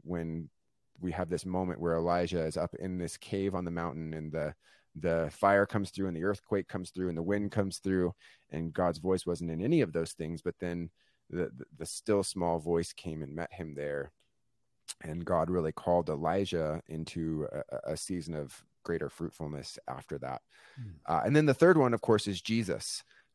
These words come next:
Speaker 1: Um, Jesus, before he began his ministry, spent forty days in the wilderness, fasting and praying and seeking the Lord.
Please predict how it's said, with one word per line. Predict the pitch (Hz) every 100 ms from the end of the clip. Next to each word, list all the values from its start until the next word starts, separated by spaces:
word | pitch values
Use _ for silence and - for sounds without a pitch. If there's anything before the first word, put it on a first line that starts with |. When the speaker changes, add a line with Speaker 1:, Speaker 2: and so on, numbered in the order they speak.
| -
Speaker 1:
Um, | 80 73 73 67
Jesus, | 95 110 110 -
before | 92 - 107 107 110
he | 110
began | 104 95 92 87
his | 87 87
ministry, | 101 127 - 78 78
spent | 78 - 80 -
forty | - - 98 104 104
days | 92 87 85 80 -
in | 78
the | 76
wilderness, | 82 104 110 87 80 78 76 - - - _ -
fasting | - 87 87 - 87 80 76 -
and | 73 71 71
praying | - 87 87 80 78 - _ _ _ -
and | 76
seeking | 92 82
the | 73
Lord. | 73 85 73 64